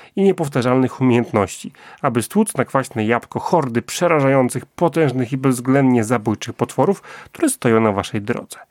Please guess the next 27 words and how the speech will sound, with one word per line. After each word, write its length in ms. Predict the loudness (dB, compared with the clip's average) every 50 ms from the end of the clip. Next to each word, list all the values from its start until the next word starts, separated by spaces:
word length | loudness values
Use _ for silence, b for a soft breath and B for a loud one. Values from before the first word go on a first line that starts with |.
| b b b b b 0
Jeżeli 260 | 0 2 2 0 0
przetrwacie 640 | -2 -6 -8 -10 -4 -2 -2 -2 -2 -2 -2 -2
i 60 | -2 -2
w 240 | -4 -10 -6 -2
epickiej 600 | -2 -2 -2 -2 -4 -6 -6 -6 -4 -2 -2 -2
finałowej 420 | 0 0 2 2 2 2 2 2 2
walce 420 | 2 2 0 0 0 0 -2 -2 -4 B B B B B -6
pokonacie 520 | -4 -2 -2 0 2 2 2 0 0 -2 -2
wielkiego 460 | -2 -2 -2 -2 -2 -2 0 0 0
złego, 420 | 0 0 0 0 0 -2 -6 -10 -14 _ -6
zwyciężacie. 760 | -6 -4 -4 -6 -4 -2 -2 0 0 0 -2 -4 -8 -16 -18 B B B B B B B B
Zatem 260 | -2 0 2 2 4 4
ruszajcie, 440 | 2 2 2 2 0 2 0 0
głupcy, 460 | 2 2 0 0 0 -2 -2 -2 -2 -4 -6
i 80 | -10
porzućcie 600 | -4 -2 0 0 2 0 -2 -2 -6 -6 -6 -6 -6
wszelką 600 | -6 -8 -10 -8 -8 -8 -4 -2 -2 -2 -4 -6 -12 _ _ -2
nadzieję. 400 | -2 0 0 -2 -6 -10 -12 -16 -20 -20 _ _ _ _ b b b b b b b
Tak 180 | -4 -2 -2 -2 -6 -12 _ _ _ _ _ _ -20
sprowadza 480 | -20 -4 0 2 2 4 2 2 2
nas 160 | 2 2 0 0
instrukcja. 480 | -4 -2 -2 -2 -2 -2 -6 -14 -16 -18 _ _ B B B B B B B B B B B B _
I 60 | -4
prawdę 300 | 0 2 2 4 4 2
powiedziane, 540 | 2 2 0 0 2 4 4 4 4 2 0 -2 -4
powiedziawszy, 540 | -2 -2 0 2 2 0 0 0 0 -2 0
my 140 | 0 -2 -4